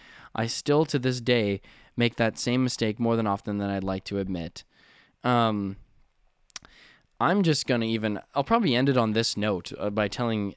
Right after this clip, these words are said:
you guys this story, but this is, I would probably be, like, I would suck in a crisis situation, 'cause when, when I had a house fire,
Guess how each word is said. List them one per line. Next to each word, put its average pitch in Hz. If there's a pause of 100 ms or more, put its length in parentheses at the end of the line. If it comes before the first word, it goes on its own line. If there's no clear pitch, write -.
(120)
you 104
guys 101
this 101
story, 113
but 98
this 120
is, 123 (920)
I 202
would 240
probably 139
be, 123
like, 101
I 143
would 208
suck -
in 127
a 113
crisis 113
situation, 98
'cause 120
when, 123
when 127
I 135
had 160
a 120
house 113
fire, 151